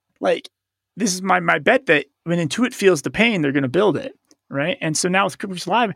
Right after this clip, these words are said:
how are you communicating back and forth with these people about specific transactions or a line item on a transaction?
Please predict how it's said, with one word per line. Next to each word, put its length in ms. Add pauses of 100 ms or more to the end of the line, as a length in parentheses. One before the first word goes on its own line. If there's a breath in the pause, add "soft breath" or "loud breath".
(260 loud breath)
how 120
are 60
you 160
communicating 640
back 220
and 80
forth 220
with 100
these 160
people 340
about 300
specific 580
transactions 720
or 120
a 40
line 320
item 240
on 80
a 60
transaction? 600